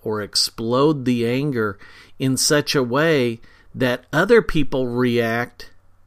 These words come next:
so as to avoid certain things. You know, there's, there's one family I've done work with on again, off again over the years, and they have a child that's, um, now a young adult.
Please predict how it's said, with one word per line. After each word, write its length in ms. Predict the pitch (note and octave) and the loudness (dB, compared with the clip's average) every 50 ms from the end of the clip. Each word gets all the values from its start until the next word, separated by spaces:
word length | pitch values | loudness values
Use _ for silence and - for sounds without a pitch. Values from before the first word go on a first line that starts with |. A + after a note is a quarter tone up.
| _ _ _ _ _ _ _ | _ _ _ _ _ _ _
so 380 | - - - E3 D3+ D3 D3 | 0 2 4 4 4 6 6
as 280 | C#3 C3+ C3+ C3 - - | 4 4 2 2 2 0
to 240 | - - D3+ D3 C#3+ | -2 0 2 2 2
avoid 500 | C3 A#2+ A2+ B2 C#3 F3 F#3 F3 D3+ C3 | 2 2 0 0 0 0 0 -2 0 0
certain 400 | - - B2 G2 - G2 G2+ F#2+ | 2 2 2 0 -4 -8 -12 -12
things. 560 | - - G2 D#2+ - - - - - - - - - _ _ - _ _ _ _ _ _ _ _ - - _ _ _ _ _ _ _ - - - - - _ - - | -10 -10 -10 -10 -10 -14 -14 -12 -12 -12 -12 -16 -20 _ _ -20 _ _ _ _ _ _ _ _ -20 -20 _ _ _ _ _ _ _ -20 -20 -20 -20 -20 _ -10 -6
You 100 | B2 A#2+ | -4 -4
know, 120 | A#2 A2 | -2 -2
there's, 340 | A2 B2 A#2+ A#2 G#2 - - | -2 -2 -2 -2 -2 -6 -4
there's 280 | - A#2+ A#2+ A2 - | -4 -4 -2 -2 -2
one 280 | C3 C3 C#3 C#3 C#3 C3 | -2 -2 0 0 -2 -2
family 480 | - C#3 C3+ C#3+ D3+ D3+ C#3+ C3 A#2 A2+ | -2 -2 -2 0 0 0 0 0 0 -2
I've 160 | A2+ G2+ F#2+ | -2 -2 -2
done 220 | A#2+ A#2 A2+ A2 | -2 -2 -2 -2
work 340 | G#2+ G#2 B2 C#3 C3+ - - | 0 0 0 0 0 -2 -2
with 280 | B2+ A2+ G#2 G2 - - - B2 | 0 0 0 0 -4 -6 -6 -4
on 160 | A#2+ A#2+ B2 | -2 -2 -2
again, 240 | A2 G#2 A#2 A2+ A2+ | -2 -2 -2 0 0
off 240 | A2+ A#2+ B2+ - | 0 0 -2 -2
again 240 | C3 B2 A#2 G#2+ G#2+ | -2 -2 -2 0 0
over 180 | A2 G#2 G2 A2 | -2 -2 -2 -2
the 140 | G2 G2+ F#2+ | -2 -2 -2
years, 560 | G2 A#2 C3+ C#3 B2+ A2 E2+ - - - - - - - - - - - - - - - - | -2 0 0 0 0 0 -2 -4 -8 -10 -12 -16 -20 -20 -20 -20 -20 -20 -20 -20 -20 -6 -4
and 200 | C3 B2 B2 A2+ | 0 0 2 4
they 160 | B2 B2 A#2+ | 4 4 4
have 240 | A#2+ A#2 A#2 G#2+ A2 | 4 2 0 0 -2
a 60 | G#2 | -4
child 520 | - - C3+ B2+ C3+ C3+ B2+ B2 B2+ A#2 | -2 -2 0 0 2 2 0 0 -2 -2
that's, 400 | G#2+ A2+ A2 - - - - - - - | -4 -4 -6 -4 -4 -4 -4 -4 -6 -6
um, 460 | C#3 A#2+ A2 G#2+ G2+ G2 F#2+ F#2+ - - - - - - - - - - - | -6 -6 -6 -6 -8 -8 -10 -12 -14 -18 -20 -20 -20 -20 -20 -20 -20 -12 -6
now 380 | A2 A#2+ B2 B2 C3+ C#3+ C3+ B2 | -4 -2 0 0 0 2 2 2
a 40 | A#2 | 2
young 360 | A#2 A2+ A#2+ B2 B2+ B2 A2+ | 2 2 2 2 2 2 0
adult. 560 | G#2 F#2+ B2+ C#3 C3+ B2 F2 - - - | 0 0 0 0 0 0 -2 -4 2 4